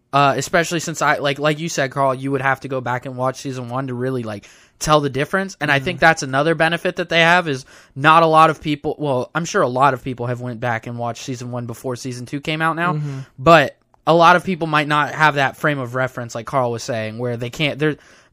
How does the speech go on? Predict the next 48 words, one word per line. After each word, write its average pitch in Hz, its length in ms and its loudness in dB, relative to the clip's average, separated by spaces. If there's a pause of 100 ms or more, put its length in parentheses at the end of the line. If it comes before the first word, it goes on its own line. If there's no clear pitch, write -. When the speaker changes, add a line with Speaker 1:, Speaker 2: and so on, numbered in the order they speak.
(120)
Speaker 1:
it's 165 160 0
so 185 260 6
far 175 280 6
removed 170 440 2
from 208 160 -6
the 202 60 -2
last 202 260 4
time 208 180 0
you 202 60 -6
saw 196 200 -2
something 202 360 -4
from 202 140 -10
season 196 360 -4
one 190 160 2
that 139 120 0
you 135 120 -6
can't 151 420 -4
directly 131 480 -2
compare 120 360 -6
it 104 80 -10
to 123 80 -10
what 107 120 -8
you 117 60 -10
saw 113 220 -8
in 104 80 -14
season 104 300 -14
two. 95 220 -16 (120)
Speaker 2:
And 165 100 -4
honestly, 269 320 0
the 220 80 6
writing 175 320 4
is 143 80 -2
still, 156 320 0
is - 140 -10
still 175 240 -4 (180)
really 143 300 -4
good, 135 200 -2
Speaker 1:
And 196 120 2
that's 247 220 4
Speaker 2:
you 160 60 2
Speaker 1:
really 185 180 6
Speaker 2:
know? 156 40 6
Speaker 1:
what 151 140 4
the 135 60 -4
show's 139 340 2
all 120 180 0
Speaker 2:
Yeah. 190 100 6
Speaker 1:
about. 120 380 4